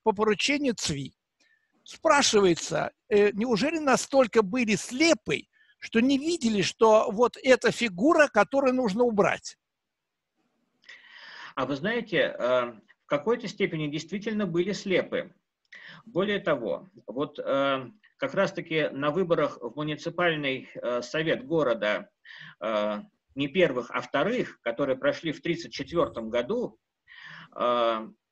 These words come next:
Speaker 2: Хусейни, э, м, попытался выдвинуть, э, с-, своего ставленника Халиди, выдавая его за такого молодого технократа. Хотя все прекрасно понимали, что он связан с Хусейни.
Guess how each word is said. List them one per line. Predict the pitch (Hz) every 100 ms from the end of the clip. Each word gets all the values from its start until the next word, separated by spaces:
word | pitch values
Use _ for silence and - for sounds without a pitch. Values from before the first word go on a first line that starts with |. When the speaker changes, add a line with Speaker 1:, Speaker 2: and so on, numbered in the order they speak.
| _ - - _
Speaker 2:
Хусейни, | - - 208 226 214 180 156 131 - 160
э, | 104 127 127 - _ _ 127
м, | 120 120 - -
попытался | 131 156 175 208 - 147
выдвинуть, | 165 180 180 170 151 - -
э, | 120 127 123 123
с-, | 123 - - - _
своего | - 143 151 151 208 202 175 -
ставленника | - 214 151 107 101 95 92 90
Халиди, | - 175 156 107 170 - _ _ _ _ - - -
выдавая | 113 135 151 214 226
его | 170 151 147 208 165
за | 180 175
такого | 196 190 180
молодого | 156 156 151 208 190
технократа. | 170 170 185 185 - 113 - -
Хотя | 127 131 185
все | 247
прекрасно | 240 156 165 135 127
понимали, | 113 131 139 113
что | 107 131
он | 131
связан | 131 165 113 107
с | -
Хусейни. | 135 - 127 87 _